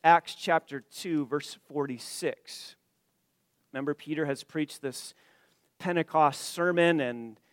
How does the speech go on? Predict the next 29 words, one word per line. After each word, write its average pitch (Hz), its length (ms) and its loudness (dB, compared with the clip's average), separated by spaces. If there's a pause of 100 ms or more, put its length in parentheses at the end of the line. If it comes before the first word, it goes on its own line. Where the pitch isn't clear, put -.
(280)
they've 139 200 -2
been 123 200 -4 (100)
pierced - 580 -4 (500)
to 147 100 -12
the 123 100 -2
heart, 170 500 4 (200)
and 123 180 -8
they've 123 220 -2
asked, 151 320 0
"What 143 160 -6
should 135 180 -14
they 123 140 -4
do?" 170 360 2
And 131 140 -2
Peter 139 240 -10
says, 127 320 -6
"Repent 165 540 -4
and 117 120 -10
believe 135 320 -2
in 135 60 -8
the 127 80 -8
Lord 131 240 -4
Jesus 110 320 -14
Christ." 165 420 -4
Now, 151 160 -14
now 143 100 -12
look 190 180 -8
at 247 100 -12
verse 196 320 -6